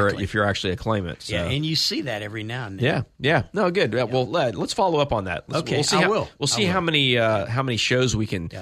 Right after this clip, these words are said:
Speaker 2: stretch that across. You know,
Speaker 1: Exactly.
Speaker 2: maybe, maybe it'll go on.
Speaker 1: Yeah.
Speaker 2: But we got some more good things to talk about here. We've got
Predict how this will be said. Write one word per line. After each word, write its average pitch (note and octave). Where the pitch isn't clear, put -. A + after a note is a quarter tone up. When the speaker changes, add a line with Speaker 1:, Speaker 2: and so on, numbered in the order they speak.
Speaker 2:
stretch -
that G#2
across. A2
You A2
know, G#2+
Speaker 1:
Exactly. A2+
Speaker 2:
maybe, A2
maybe A2
it'll G#2
go G2
on. D#2+
Speaker 1:
Yeah. G2+
Speaker 2:
But C#3+
we B3
got B3+
some F#3+
more D3+
good C3
things B2
to G#2+
talk A2
about G2
here. B2+
We've B2+
got D3+